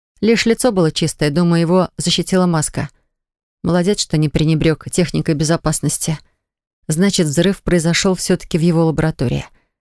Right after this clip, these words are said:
От несчастных случаев никто не застрахован. «Мне жаль»,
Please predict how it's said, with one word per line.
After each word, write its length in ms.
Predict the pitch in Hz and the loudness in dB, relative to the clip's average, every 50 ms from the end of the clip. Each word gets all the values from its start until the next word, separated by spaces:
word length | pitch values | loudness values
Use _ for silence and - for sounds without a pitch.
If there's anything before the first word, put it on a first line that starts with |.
| _ _ | _ _
От 180 | - - - - | -8 -8 -4 -2
несчастных 520 | 165 175 170 - 170 170 - - 165 - | 0 0 0 0 0 -2 -2 -4 -4 -4
случаев 380 | - 165 165 - - 156 - - | -2 -4 -2 -2 -4 -4 -4 -4
никто 260 | 156 151 - - 143 | -6 -4 -4 -2 -2
не 80 | 143 | -2
застрахован. 680 | 139 139 135 - - 139 135 - 143 143 143 139 147 139 _ _ _ _ _ _ _ _ _ _ _ _ _ _ _ _ _ _ _ _ _ | -2 -2 -4 -4 -4 -4 -4 -2 -2 -4 -2 -4 -6 -8 _ _ _ _ _ _ _ _ _ _ _ _ _ _ _ _ _ _ _ _ _
«Мне 240 | - 202 196 196 196 | 0 2 2 2 2
жаль», 300 | 185 190 196 196 196 - | 2 2 0 0 -2 -6